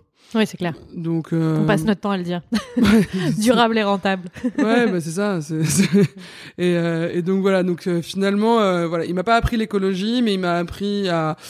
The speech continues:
Speaker 2: sélectionner des beaux produits et, euh, et les payer au juste prix, parce qu'il parlait quand même, il, il, il parlait pas que d'argent, évidemment, mais, mais il, il me racontait aussi beaucoup, euh,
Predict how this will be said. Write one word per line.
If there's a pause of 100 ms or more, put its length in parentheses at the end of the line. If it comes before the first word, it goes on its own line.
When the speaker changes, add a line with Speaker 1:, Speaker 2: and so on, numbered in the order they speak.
(180)
Speaker 2:
sélectionner
des
beaux
produits (100)
et,
euh,
et
les
payer
au
juste
prix, (1000)
parce
qu'il
parlait
quand
même, (160)
il,
il, (560)
il
parlait
pas
que
d'argent,
évidemment,
mais,
mais
il,
il
me
racontait
aussi
beaucoup,
euh,